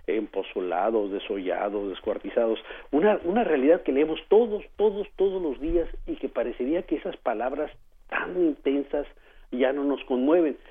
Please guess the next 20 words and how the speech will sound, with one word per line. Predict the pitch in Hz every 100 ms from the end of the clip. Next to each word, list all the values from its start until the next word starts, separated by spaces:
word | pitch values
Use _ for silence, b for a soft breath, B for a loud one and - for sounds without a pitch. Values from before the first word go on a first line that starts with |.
| B -
Y |
sin | - 175
embargo, | 175 196 254 247 285 - B B B -
eh, | - 143 139 135
más | 156
de | 190
veintinueve | 170 139 135 139 156 156 156 -
estados | 123 - 131 135 139
en | 117
Estados | 110 143 135 -
Unidos, | 120 151 175 175
eh, | 107 101 95
han, | 113 120 120
por | - 104
ejemplo, | - 123
legalizado | 127 101 101 104 110 113 127
la |
marihuana. | 107 117 143 156 131 - - B B B B
Ahora | 87 113 120 120
hay | 120